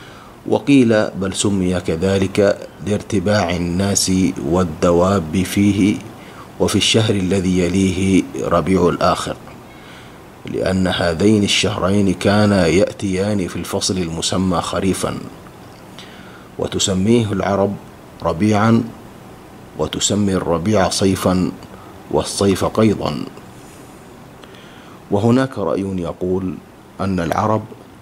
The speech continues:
كانت تقسم الشتاء قسمين أطلقوا عليهما الربيعين، الأول منهما ربيع الماء والأمطار، والثاني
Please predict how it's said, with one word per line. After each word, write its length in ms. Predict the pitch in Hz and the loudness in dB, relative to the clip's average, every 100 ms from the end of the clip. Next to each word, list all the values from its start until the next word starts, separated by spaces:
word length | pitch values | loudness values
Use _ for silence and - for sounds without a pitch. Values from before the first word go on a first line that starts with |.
| - - - - - - | -20 -20 -20 -20 -20 -4
كانت 300 | 113 107 87 - | 0 0 -2 -2
تقسم 540 | 95 101 92 - 92 | -2 -2 -2 -2 -2
الشتاء 560 | 85 - 90 - 98 82 - | -2 -4 -2 2 2 2 -2
قسمين 480 | 95 - 98 85 80 - - - - - - - - - - - - | -6 -4 -4 -4 -6 -10 -20 -20 -20 -20 -20 -20 -20 -20 -20 -20 -4
أطلقوا 580 | 98 95 101 101 101 87 | -2 0 -2 0 -2 -2
عليهما 760 | 85 101 101 107 101 101 - | -2 -4 -2 -2 0 0 -2
الربيعين، 640 | 80 82 85 82 92 90 - - - - - - - - - - - | -2 -2 0 0 0 -2 -4 -10 -18 -20 -20 -20 -20 -20 -20 -20 -2
الأول 560 | 90 - 110 107 98 87 | 0 2 4 4 0 -2
منهما 560 | 87 80 107 104 87 | -4 0 2 2 2
ربيع 320 | 71 82 104 92 | 0 0 2 4
الماء 600 | 90 85 92 101 62 82 | 2 2 2 4 2 2
والأمطار، 800 | 82 104 92 95 - 107 113 - - - - - - - - - - - - - - - - - 101 | 2 2 2 0 2 2 2 0 -10 -20 -20 -20 -20 -20 -20 -20 -20 -20 -20 -20 -20 -20 -20 -12 -6
والثاني 800 | 101 - 123 120 120 120 120 | -6 -2 2 4 4 4 2